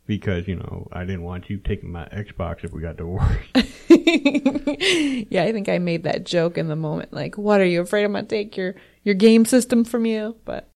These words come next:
Speaker 2: I, I am proud to say, though, that since my husband got saved, he went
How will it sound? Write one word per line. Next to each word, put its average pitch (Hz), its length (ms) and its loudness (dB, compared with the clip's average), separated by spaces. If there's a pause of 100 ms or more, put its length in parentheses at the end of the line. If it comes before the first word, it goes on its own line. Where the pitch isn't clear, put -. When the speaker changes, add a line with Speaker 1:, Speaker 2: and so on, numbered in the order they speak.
(120)
Speaker 2:
I, 285 280 8 (100)
I 208 120 6
am 208 220 6
proud 220 320 6
to 202 100 0
say, 196 200 4
though, 185 180 6
that 175 180 4
since 202 240 0
my 180 120 0
husband 185 280 0
got 175 160 0
saved, 170 520 0
he 214 260 -2
went 190 360 2